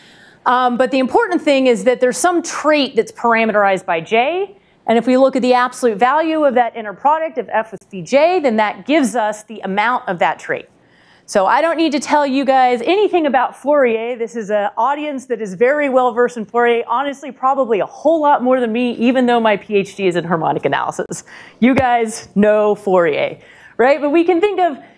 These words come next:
the absolute value of the inner product of E with two to the pi I gamma argument, or if you want to do the modulus squared, if that makes you feel better, as the amount of the frequency in our signal.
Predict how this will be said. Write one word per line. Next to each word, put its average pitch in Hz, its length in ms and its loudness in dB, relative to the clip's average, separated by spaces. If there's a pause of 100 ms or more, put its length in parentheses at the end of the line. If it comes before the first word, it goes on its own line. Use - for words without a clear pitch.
(280)
the 285 80 6
absolute 339 480 -2
value 285 500 0
of 247 140 2
the 220 100 2
inner 247 180 2
product 285 460 2
of 214 160 -4
E 269 300 2
with 240 160 2
two - 180 -4
to 240 80 0
the 202 80 0
pi 226 320 -2
I 190 500 0 (340)
gamma 196 960 2
argument, 262 840 0 (480)
or 240 440 2
if 226 160 0
you 226 120 -2
want 220 120 -2
to 208 60 -6
do 208 100 -8
the 208 60 -6
modulus 196 500 -2
squared, 214 440 -2
if 196 80 -6
that 196 140 -2
makes 190 220 -2
you 196 60 -10
feel 175 240 -2
better, 208 420 0 (220)
as 220 240 0
the 269 140 0
amount 262 580 2
of 226 160 2
the 214 80 0
frequency 196 720 0
in 165 100 2
our 156 140 0
signal. - 440 -6